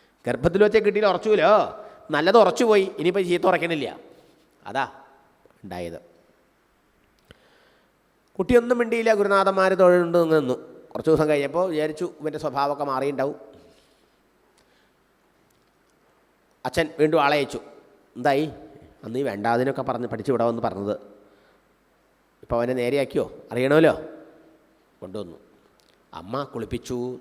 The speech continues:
നല്ല ഉടുപ്പൊക്കെ ഇടിയിച്ചു. ഉണ്ണിയോട് പറഞ്ഞു, "അച്ഛനോട് ഈ വേണ്ടാത്തൊന്നും പറയരുത് കേട്ടോ. അച്ഛനോട് നല്ലത് പറഞ്ഞാൽ മതി, ആ ഗുരുനാഥന്മാർ പഠിപ്പിച്ച് പറഞ്ഞാൽ മതി കേട്ടോ, അച്ഛൻ എന്തെങ്കിലും ചോദിച്ചാൽ" എന്നൊക്കെ പറഞ്ഞ് അയച്ചു. വേഗം ചെന്ന് അച്ഛൻ്റെ കാൽക്കൽ ദീർഘദണ്ഡ നമസ്കാരം ചെയ്തു.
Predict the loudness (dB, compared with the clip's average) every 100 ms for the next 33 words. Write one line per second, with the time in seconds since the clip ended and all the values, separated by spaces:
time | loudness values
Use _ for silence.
0 | -12 -8 -6 -6 -10 -10 -8 -8 -6 -8
1 | -8 -18 -20 _ -12 -6 -4 -4 -6 -10
2 | -12 -12 -10 -10 -12 -18 -20 -18 -18 -18
3 | -20 -20 -16 -16 -18 -20 _ _ _ _
4 | _ _ _ _ _ _ -10 -8 -6 -8
5 | -8 -6 -6 -8 -6 -6 -6 -8 -8 -8
6 | -8 -8 -8 -8 -10 -10 -10 -8 -6 -6
7 | -8 -16 -8 -6 -6 -8 -10 -8 -4 -6
8 | -6 -18 -20 _ _ _ _ -12 -8 -6
9 | -6 -8 -8 -10 -12 -14 -10 -8 -6 -6
10 | -6 -6 -8 -6 -6 -6 -8 -6 -4 -4
11 | -4 -4 -4 -6 -8 -6 -4 -4 -6 -12